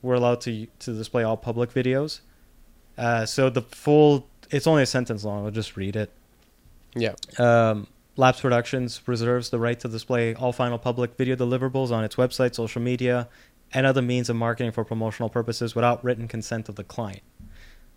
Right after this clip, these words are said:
Speaker 1: So basically, we get to just showcase it in our portfolio. This part, this section of the contract is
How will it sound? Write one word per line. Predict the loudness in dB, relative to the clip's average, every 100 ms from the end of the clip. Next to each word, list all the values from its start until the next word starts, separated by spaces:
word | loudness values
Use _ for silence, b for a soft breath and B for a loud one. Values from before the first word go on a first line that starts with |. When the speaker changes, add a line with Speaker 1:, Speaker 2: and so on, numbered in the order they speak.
| _ _
Speaker 1:
So | -2
basically, | 4 4 2 0
we | 2 2
get | 2
to | 0
just | -2 -4 -6 _ _ -20
showcase | -2 0 2 0 2
it |
in | 0 0
our | -4
portfolio. | -6 -10 -6 -6 -4 -6 B B B
This | -14 4 6 6 4
part, | -6 0 6 6 4 -2 _ _ _ _ _ _ _ _ _ 0
this | 4 4
section | 4 0 0 -2
of | 0
the | 0
contract | -4 -2 -2 0 -2 -2 -6 -6
is | -6 -6